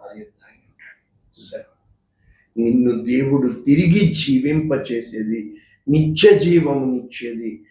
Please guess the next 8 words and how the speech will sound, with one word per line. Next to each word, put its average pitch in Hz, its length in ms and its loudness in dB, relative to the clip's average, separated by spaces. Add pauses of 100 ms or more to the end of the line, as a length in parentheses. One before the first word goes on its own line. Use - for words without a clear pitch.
(200)
యేసుక్రీస్తు 123 580 -12
ప్రభు 127 300 0
వారి 123 300 4
జీవితంలో 120 520 -4
అంతే 110 280 -8
కదా. - 220 -10 (720)
ఆయన 120 360 2
జీవించాడు, 113 1080 -2